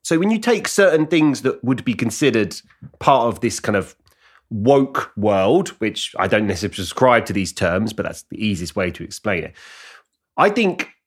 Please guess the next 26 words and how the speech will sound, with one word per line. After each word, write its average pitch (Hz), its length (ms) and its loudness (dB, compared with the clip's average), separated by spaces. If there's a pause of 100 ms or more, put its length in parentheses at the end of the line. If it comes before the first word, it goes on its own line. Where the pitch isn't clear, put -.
uh, 135 460 2 (640)
people, 233 360 -2
that, 240 220 2
that 214 200 2
woke, 240 460 2
a - 60 2
lot 247 140 6
of 226 80 2
that 180 160 4
woke 233 260 4
world 135 280 4
stuff - 400 2
is 196 180 0 (160)
protest, - 800 0 (280)
really. 95 440 -2 (100)
Just - 240 0
that, 196 120 4
it's - 100 -2
that 180 220 2
simple. 202 320 2
It's 110 60 -2
just 156 120 -4
a - 40 4
form 170 340 4
of - 140 -4
protest. - 580 0